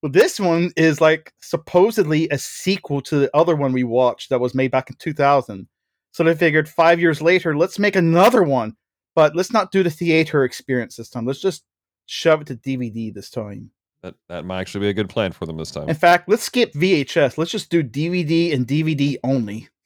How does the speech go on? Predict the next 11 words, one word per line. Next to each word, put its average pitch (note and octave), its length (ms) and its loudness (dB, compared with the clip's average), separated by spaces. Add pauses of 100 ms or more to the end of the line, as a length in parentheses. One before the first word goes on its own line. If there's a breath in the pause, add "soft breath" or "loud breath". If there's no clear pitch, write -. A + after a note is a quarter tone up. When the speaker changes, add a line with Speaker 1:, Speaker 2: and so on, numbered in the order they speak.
(320)
Speaker 2:
Mm. A2 440 -8 (480)
Speaker 1:
And C3+ 340 0
yeah, C#3+ 220 2
they B2+ 120 -2
made C#3 300 0
one C3+ 240 0
in B2+ 60 -2
two C#3 160 -6
thousand C3 360 0
five. A#2+ 520 0
It's - 280 -8